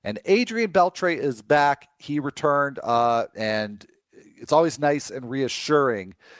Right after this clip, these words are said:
to see when a player comes right off the D L and has a big game. He went three for four against the Tigers, uh, on Tuesday night. So that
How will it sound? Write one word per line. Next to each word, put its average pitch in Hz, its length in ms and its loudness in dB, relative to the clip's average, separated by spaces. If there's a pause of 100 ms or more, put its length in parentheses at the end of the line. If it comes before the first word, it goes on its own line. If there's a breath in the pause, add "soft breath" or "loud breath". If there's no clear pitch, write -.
(140)
to 104 80 -10
see 123 260 -2
when 110 140 -2
a 107 60 -2
player 123 280 0
comes 101 280 -10
right 123 240 2
off 123 180 2
the 117 80 -10
D 107 140 -6
L 101 420 0 (380 soft breath)
and 104 380 -4
has 104 240 -2
a 101 40 -14
big 95 220 -6
game. 98 420 -6 (260 soft breath)
He 123 140 -6
went 123 220 -2
three 117 180 -10
for 107 160 -14
four 101 580 -4
against 104 340 -10
the 92 60 -18
Tigers, 90 540 -8 (460)
uh, 95 240 -4
on 90 200 -10
Tuesday 90 400 -12
night. 80 340 -10
So 92 480 -6 (480 soft breath)
that 113 400 0